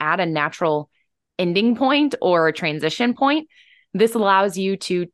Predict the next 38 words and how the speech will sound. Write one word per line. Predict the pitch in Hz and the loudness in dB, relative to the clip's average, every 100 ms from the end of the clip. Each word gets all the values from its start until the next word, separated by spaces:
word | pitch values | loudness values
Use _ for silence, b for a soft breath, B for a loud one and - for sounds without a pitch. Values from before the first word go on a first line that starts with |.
| - | -8
take | - 202 | -4 -2
that | - 220 | 0 0
interruption, | 190 175 156 - 190 214 | 0 0 0 -4 -4 -4
answer | 165 170 180 | -4 -4 -2
that | 165 143 | -4 -4
question, | - 143 - 185 233 b b b _ _ | -6 -6 -2 -2 -2 b b b _ _
and | 220 | 0
then | 269 294 | 2 4
look | 285 294 | 2 0
back | 226 226 | -2 -2
at | 233 | -6
your | 202 | -8
content | - 185 196 233 240 - | -4 -4 0 0 0 0
or | 170 | -4
think | 208 208 | -4 -4
about | 196 185 170 | 0 0 2
where | 175 | 2
I | 165 | 2
was | 156 151 240 240 | 2 0 0 -2
and | - 165 160 - | -4 -4 -6 -10
how | - 220 | -4 0
do | 226 | 2
I | 190 | 0
hop | 175 165 - | 0 -2 -2
back | 143 - | -6 -10
in? | - - _ _ _ | -16 -18 _ _ _
How | 196 220 | 0 4
do | 214 | 4
I | 202 | 2
make | 190 185 - | 0 0 -2
this | 175 170 | -2 -2
as | 170 - | -6 -4
seamless | 190 180 165 151 | -4 -2 -2 -6
as | 147 | -4
possible | 240 247 - 165 147 156 156 B B B | 0 2 0 0 0 0 -4 B B B
where | 185 175 165 - | 0 2 2 0
I'm | 170 | -2
not | 170 156 | 0 -2